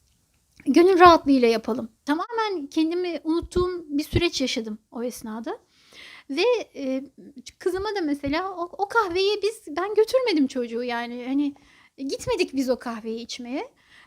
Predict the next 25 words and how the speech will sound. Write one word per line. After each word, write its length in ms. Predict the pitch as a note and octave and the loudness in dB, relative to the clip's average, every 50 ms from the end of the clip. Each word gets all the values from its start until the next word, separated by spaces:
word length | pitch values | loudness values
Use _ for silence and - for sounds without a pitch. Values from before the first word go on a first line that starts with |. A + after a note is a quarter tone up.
| _ | _
Ve 80 | C#4+ C#4 | -6 -2
ben 120 | F4 G4+ A#4+ A#4 | -2 -2 -2 -4
içeride 400 | - D#4+ - G4+ G4 G4+ G#4 A4 A4+ | -6 -6 -2 0 0 0 0 -2 -4
sürekli, 540 | - - C#5 B4+ A4 F4+ - - D4+ F4 A4 C#5 D5 - _ _ _ - - _ _ _ _ | -4 -2 0 0 0 0 0 -4 -4 -2 0 0 -2 -4 _ _ _ -20 -20 _ _ _ _
e, 280 | D4+ B3+ A#3+ B3+ A#3+ A#3+ B3 C#4 C4 A3 - A#3 B3+ - - - _ | -12 -10 -8 -8 -8 -8 -10 -12 -16 -16 -14 -14 -14 -14 -16 -8 _
o 120 | F4 F#4 | -6 -6
kahveyi 440 | - A4 A4 G#4 F#4+ G4+ G4+ G4+ G4+ | -6 -8 -8 -4 -2 0 0 0 -2
neden 220 | G4+ G4+ G#4+ G4+ | -4 -4 -2 -2
içmedik? 420 | G4 F4+ - - C#4+ C4+ B3 A#3+ E4 | -2 -2 0 2 2 2 0 0 -2
Yani 180 | C#4 C4+ B3+ | -2 0 2
belki 320 | D4+ F4+ G4+ G4+ - F#4 E4+ | 2 2 2 0 -2 -4 -4
de 80 | F4+ | -4
son 280 | - - - G4+ G4 F#4+ | -4 -4 -6 -6 -4 -4
kez 380 | - F4+ E4 D4 C#4+ - - - | -2 -2 -2 -2 -4 -6 -14 -20
kızımla 420 | _ - B3+ B3 C#4+ D4 D4+ C#4 | _ -10 -2 0 0 0 0 -2
bir 60 | C4 | -4
şey 180 | - - D#4 C#4+ | -4 -2 0 2
yapma 280 | C#4+ C#4+ C#4+ C#4+ C#4+ | 2 0 0 -2 -4
fırsatım 500 | C#4+ - D4 C#4+ - D#4 C#4+ - - F4+ | -6 -6 -10 -12 -12 -14 -14 -10 -8 -6
vardı 280 | F4 F4 F4+ F4+ F#4 F#4 | -4 -2 -2 -2 -2 -2
ve 60 | G4 | 2
yapmadım 540 | G4 G#4+ G#4+ G#4 F4 D4 D4+ B3 C4 B3+ A#3+ | 2 2 2 2 2 0 0 0 -2 -4 -4
ben 120 | B3 A#3+ | -6 -6
onu. 160 | A#3+ A#3 A#3 A#3 | -6 -8 -8 -6
Hani 280 | A#3 C4+ D4 D4 C#4+ | -4 -2 -2 -2 -4